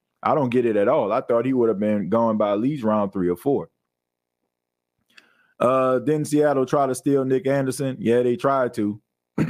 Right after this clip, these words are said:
They tried to, but they, they failed. Uh, what will, uh, we do with Taysom Hill? Uh, Taysom Hill can go and be, uh, what he been,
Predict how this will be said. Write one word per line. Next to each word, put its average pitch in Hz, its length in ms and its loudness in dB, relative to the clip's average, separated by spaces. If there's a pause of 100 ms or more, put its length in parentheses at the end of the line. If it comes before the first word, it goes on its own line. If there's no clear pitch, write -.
(140)
They 107 160 0
tried 123 320 0
to, 110 120 -2
but 101 240 0 (480)
they, 98 260 0
they 104 140 0
failed. 101 400 -2 (420)
Uh, 120 200 2
what 147 280 2
will, 147 460 2
uh, 127 240 2
we 127 200 0
do 131 180 0
with 117 180 0
Taysom 127 380 -2
Hill? 90 300 -2
Uh, 110 320 0 (420)
Taysom 151 340 0
Hill 143 180 2
can 120 300 -4 (120)
go 131 340 2
and 113 160 -2
be, 123 420 0 (920)
uh, 110 240 0
what 127 220 0
he 135 140 -2
been, 123 380 -4